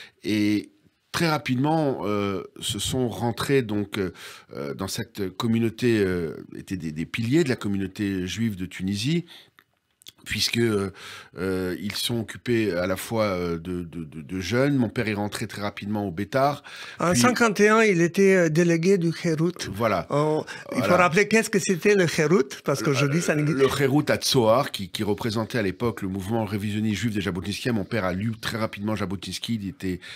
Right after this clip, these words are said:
Speaker 1: féru, euh, amoureux de Jabotinsky, euh, qui a créé, comme vous le savez, la Légion juive, le Bétar, l'Irgun Tzva Leumi,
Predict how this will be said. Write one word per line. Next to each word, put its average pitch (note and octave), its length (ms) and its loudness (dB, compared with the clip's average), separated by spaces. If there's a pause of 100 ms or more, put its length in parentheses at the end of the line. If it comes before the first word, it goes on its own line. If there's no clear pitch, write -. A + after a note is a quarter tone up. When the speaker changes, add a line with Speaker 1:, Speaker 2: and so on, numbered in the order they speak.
(180)
Speaker 1:
féru, A#2 720 0
euh, D2 260 -8
amoureux B2 380 4
de A#2 60 0
Jabotinsky, G#2+ 720 -4 (540)
euh, F2+ 240 -2
qui F2+ 160 -6
a - 20 -2
créé, F#2+ 400 0
comme F2 140 -4
vous E2+ 80 -6
le E2 40 -8
savez, F#2 200 -2
la F2 100 -2
Légion F#2 340 -4
juive, G2+ 380 -2
le G2 80 -2
Bétar, F#2 360 -2
l'Irgun A2 340 0
Tzva G#2+ 220 -2
Leumi, G#2+ 600 0